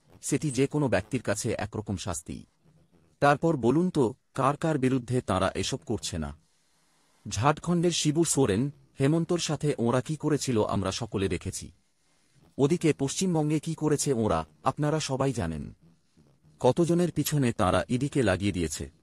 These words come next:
অভিষেক ব্যানার্জির ক্ষেত্রেই এরকম হয়েছে। তেলেঙ্গানার বিরোধী নেতাদের বিরুদ্ধেও এসব কাজে করছে। চন্দ্রবাবু নাইডুকেও হাজতে ঢোকানো হয়েছে। এখন রাজস্থানেও ওরা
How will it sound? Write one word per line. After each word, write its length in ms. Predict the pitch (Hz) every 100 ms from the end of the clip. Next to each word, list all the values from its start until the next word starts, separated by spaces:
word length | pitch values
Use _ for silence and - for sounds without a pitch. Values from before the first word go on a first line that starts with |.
| _ - _ _ _ _ _
অভিষেক 420 | 127 135 185 - 165
ব্যানার্জির 440 | 120 104 131 139 139
ক্ষেত্রেই 400 | 131 - 117 113
এরকম 300 | 107 104 101 85
হয়েছে। 320 | 82 - 78 - _ _ _ _ _ _ _ -
তেলেঙ্গানার 540 | 143 185 190 196 180
বিরোধী 380 | 120 135 139 139
নেতাদের 380 | 113 110 117 120
বিরুদ্ধেও 500 | 98 131 127 107 85 -
এসব 260 | 95 101 139
কাজে 220 | 101 90 90
করছে। 340 | 87 - - - _ _ _ _ _ _ _ _
চন্দ্রবাবু 560 | - 151 151 175 170 175
নাইডুকেও 520 | 165 98 107 139 131 113
হাজতে 360 | 101 101 - 107
ঢোকানো 340 | 101 95 90
হয়েছে। 320 | 87 80 - - 78 _ _ _ _ _ _ _ -
এখন 260 | 135 175 160
রাজস্থানেও 640 | 104 110 175 165 170 156 -
ওরা 220 | 113